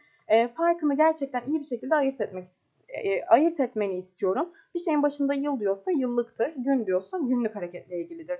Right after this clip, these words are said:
Tamam mı can öğrenci? Şimdi devam edelim. Yıl boyunca güneşin geliş açısı değişir demiş. Hemen kuzey kutup noktasını düşünüyorum. Çok pardon. Hemen kuzey yarım küreyi düşünüyorum canlar. E, biz kuzey yarım kürede olduğumuz için yengeç dönencesine de yakın bir yerlerdeyiz. Tamam mı?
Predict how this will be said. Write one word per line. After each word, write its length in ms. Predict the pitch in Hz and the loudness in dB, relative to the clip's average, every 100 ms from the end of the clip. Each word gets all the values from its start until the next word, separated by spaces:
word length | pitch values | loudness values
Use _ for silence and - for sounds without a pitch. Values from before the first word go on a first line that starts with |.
| 294 | 0
Tamam 260 | 349 302 | 2 2
mı 100 | 196 | -2
can 160 | 180 175 | -6 -10
öğrenci? 400 | 170 170 165 - | -10 -12 -14 -8
Şimdi 220 | 320 330 | -4 4
devam 360 | 320 247 190 165 | 6 6 4 0
edelim. 280 | 156 127 - _ _ _ _ _ 262 | -8 -10 -14 _ _ _ _ _ 2
Yıl 280 | 349 415 | 6 6
boyunca 280 | 339 285 233 | 4 2 2
güneşin 460 | 214 320 349 277 254 | 0 0 0 0 0
geliş 280 | 330 330 247 | 2 0 -2
açısı 380 | 240 _ 330 | -6 _ 0
değişir 420 | 254 196 185 180 165 | 2 2 -2 -8 -8
demiş. 220 | 156 - - | -12 -12 -2
Hemen 240 | 339 330 | 0 0
kuzey 260 | 330 262 320 | -2 -2 -2
kutup 260 | 320 285 | -2 -6
noktasını 520 | 262 247 226 220 226 214 | -4 -4 -6 -4 -4 -6
düşünüyorum. 320 | - 170 175 _ | -10 -12 -12 _
Çok 240 | 254 262 | 0 2
pardon. 420 | - 185 170 165 226 | 4 4 4 -4 0
Hemen 240 | 302 302 | 2 2
kuzey 360 | 294 233 302 285 | 0 2 4 6
yarım 260 | 262 294 | 4 2
küreyi 320 | 302 240 247 | 2 4 4
düşünüyorum 500 | 226 - 185 175 175 | 0 -8 -4 -4 -4
canlar. 380 | 175 170 196 339 - _ _ - | -2 -2 0 -2 -4 _ _ 2
E, 100 | 214 | 2
biz 180 | 311 - | 2 -6
kuzey 320 | 339 370 370 | 0 4 6
yarım 220 | 349 339 | 6 4
kürede 260 | 339 302 320 | 4 6 6
olduğumuz 500 | 294 269 302 285 233 | 6 4 2 2 -2
için 140 | 311 | -2
yengeç 440 | 302 277 285 285 247 | 2 2 2 0 -2
dönencesine 580 | 240 208 214 220 233 | 0 0 -2 -2 -2
de 60 | 311 | 2
yakın 380 | 320 269 262 208 | 2 0 -2 0
bir 40 | |
yerlerdeyiz. 680 | 185 165 160 160 - - _ | 0 -2 -4 -8 -10 -14 _
Tamam 300 | 320 269 | 0 0
mı? 80 | 156 | -2